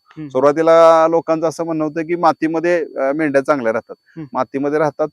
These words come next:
Speaker 2: बरोबर आहे, पण त्याच्याबरोबर काय झालं की असं लक्षात आलं की, अ, मातीमध्ये जर राहत असल्या, पण ते त्यांचं मूत्र वगैरे पडल्यानंतर तिथं बऱ्याच वेळा,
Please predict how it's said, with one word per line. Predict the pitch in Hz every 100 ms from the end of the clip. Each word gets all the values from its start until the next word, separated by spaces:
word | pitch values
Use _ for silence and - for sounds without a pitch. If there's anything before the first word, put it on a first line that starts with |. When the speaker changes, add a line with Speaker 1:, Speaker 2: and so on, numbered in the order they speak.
| _
Speaker 2:
बरोबर | - 139 160 160
आहे, | 139
पण | 123 135
त्याच्याबरोबर | 139 139 147 156 165
काय | 156 156
झालं | 156 151
की |
असं | 156 -
लक्षात | 160 - 151
आलं | 156 156
की, | 165 170 - _ _ _
अ, | 110 117 120 117 117 113 113
मातीमध्ये | 135 135 143 151 160
जर | 165
राहत | 147 143
असल्या, | 139 -
पण | 110 123
ते |
त्यांचं | 131 _ _ _ 135 123 147
मूत्र | 156 156 151
वगैरे | 151 147 156
पडल्यानंतर | 156 139 143 147 147
तिथं | 143 135 143
बऱ्याच | 139 135 -
वेळा, | 143